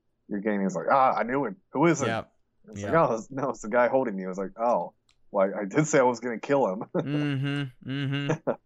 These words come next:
Speaker 2: Yeah, that's, uh, that, that's really well done. Um, okay, Ian, so talking about the ventriloquist or Scarface
Speaker 1: Mm-hmm.
Speaker 2: characters,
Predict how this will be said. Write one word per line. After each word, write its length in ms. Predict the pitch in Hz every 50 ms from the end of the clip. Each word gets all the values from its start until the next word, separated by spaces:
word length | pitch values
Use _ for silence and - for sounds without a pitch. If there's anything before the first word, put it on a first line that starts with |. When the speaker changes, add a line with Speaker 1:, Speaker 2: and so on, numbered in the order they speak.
| _ _ _ _ _ _ - - - _ _ _ -
Speaker 2:
Yeah, 280 | 127 127 123 120 113
that's, 320 | 120 131 135 131 - - 143
uh, 340 | 131 120 120 117 110 107 104 - - _ _ -
that, 200 | 135 139 143 139
that's 240 | 131 139 139 - -
really 180 | 147 135 127
well 280 | 127 123 120 120 117 117
done. 380 | 117 123 117 117 117 113 110 - _ - - - - _ -
Um, 260 | - 208 214 214 -
okay, 260 | - 214 - 233 196 160
Ian, 220 | - 208 202 165 135
so 140 | - 165 160
talking 360 | - 196 208 214 226 208 208
about 300 | 185 143 170 165 175 165
the 60 | 147
ventriloquist 880 | 135 147 139 - - 170 165 147 127 - 120 104 90 - - - - 101
or 160 | 117 117 107
Scarface 640 | - - - 139 139 135 127 - 123 117 107 - -
Speaker 1:
Mm-hmm. 20 |
Speaker 2:
characters, 680 | - 131 110 98 98 - 98 92 76 58 - - -